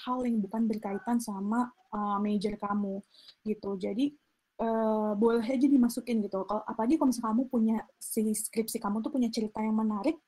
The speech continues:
yang bisa dijual, misalnya kayak, "Lo tau nggak gue tuh skripsi,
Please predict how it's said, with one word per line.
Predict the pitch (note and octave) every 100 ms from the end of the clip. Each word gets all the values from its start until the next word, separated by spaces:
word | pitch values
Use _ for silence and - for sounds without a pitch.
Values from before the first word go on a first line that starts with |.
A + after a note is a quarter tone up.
| -
yang | G#3+
bisa | G#3 G#3
dijual, | G3+ F#3+ G3 A3 C4
misalnya | A#3 G3+ G#3+
kayak, | A#3+ G#3 - - - - _ _ _ _ _ -
"Lo | D#4
tau | D#4 D#4
nggak | C4+ G#3+
gue | B3 D4+
tuh |
skripsi, | - C4 A#3+ -